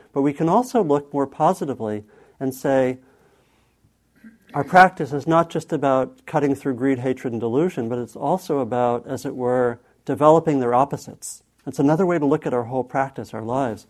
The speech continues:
And the opposites are what? Generosity is the opposite of greed. And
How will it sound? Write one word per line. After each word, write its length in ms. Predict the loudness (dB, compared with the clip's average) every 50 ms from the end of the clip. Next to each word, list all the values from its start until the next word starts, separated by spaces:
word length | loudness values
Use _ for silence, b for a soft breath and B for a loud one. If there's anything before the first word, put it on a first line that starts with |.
| B B B B B B
And 100 | -6 -2
the 60 | 2
opposites 540 | 2 2 2 2 -2 -4 -4 -6 -8 -4 -4
are 100 | -4 -2
what? 400 | 0 0 0 0 -2 -8 -18 -20 _ _ _ _ _ _ _ _ _ _ _ _ _
Generosity 600 | -2 0 0 2 4 4 2 2 0 -4 -6 -6
is 100 | -8 -6
the 120 | -4 -4 -4
opposite 360 | -4 -4 -8 -12 -16 -14 -14
of 80 | -14
greed. 340 | -10 -8 -6 -6 -6 -8 -10 -16 _ _ _ _ _ _ _ _ _ _ _ _ _ _ _ _ _ _ _ _ _ _
And 320 | -4 -2 -2 -2 -2 -4